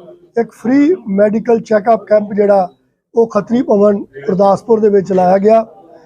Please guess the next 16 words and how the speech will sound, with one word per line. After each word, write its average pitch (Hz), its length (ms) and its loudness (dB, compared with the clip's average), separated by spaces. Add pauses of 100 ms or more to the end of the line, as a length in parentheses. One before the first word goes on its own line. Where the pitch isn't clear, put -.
(260)
ਜਿਹਦੇ 247 180 0
ਵਿੱਚ 233 220 0
ਹੁਣ 196 260 -4
ਤੱਕ 226 200 -4
ਤਕਰੀਬਨ 208 580 -2 (460)
ਦੋ 226 160 2
ਸੌ 254 200 0
ਤੋਂ 247 160 0
ਵੱਧ 214 260 2 (540)
ਜਿਹੜੇ 233 180 0
ਪੇਸ਼ੈਂਟਸ 214 500 -2
ਨੇ 208 240 0 (300)
ਉਹ 220 160 2
ਰਜਿਸਟਰ 202 380 -2
ਹੋਏ 226 220 4
ਨੇ, 240 200 0